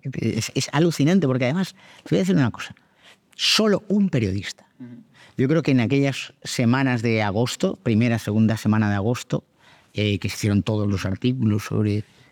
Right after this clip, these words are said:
Speaker 1: sobre mí, eh, hubieron como treinta, cuarenta piezas. Solo un periodista me llamó para pedirme mi opinión. Y él sabe, no voy a decir su nombre, él sabe que me llamó, y todos los demás que hicieron piezas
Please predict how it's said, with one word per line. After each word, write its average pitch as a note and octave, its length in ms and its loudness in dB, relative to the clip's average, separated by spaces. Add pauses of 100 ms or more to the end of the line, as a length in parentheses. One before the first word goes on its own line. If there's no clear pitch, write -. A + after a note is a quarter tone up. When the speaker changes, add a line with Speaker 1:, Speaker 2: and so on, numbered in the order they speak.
Speaker 1:
sobre G2+ 400 -2
mí, A#2+ 220 0 (1120)
eh, G2+ 800 -2 (580)
hubieron G#2 220 0
como G#2+ 200 -2
treinta, A#2+ 300 2
cuarenta F2 400 -4
piezas. - 480 -8 (420)
Solo - 380 0
un D3+ 120 4
periodista G#2 360 0
me F#2 80 0
llamó F2 260 -6 (420)
para A2 200 0
pedirme G2 320 2
mi F#2+ 80 2
opinión. F2+ 340 -4 (1500)
Y G2+ 180 0
él G#2 80 0
sabe, A2 380 0
no F#2+ 100 -4
voy E2+ 100 0
a D#2+ 40 -2
decir F#2 200 -6
su - 100 -6
nombre, D3+ 280 2
él G#2 100 0
sabe G2 260 -2
que G2 120 -2
me G#2+ 120 2
llamó, A#2+ 260 0 (220)
y A2 120 -4
todos F#3 280 2
los A#2+ 140 0
demás G2+ 400 -4
que - 140 -2
hicieron D3 300 2
piezas C3+ 420 -2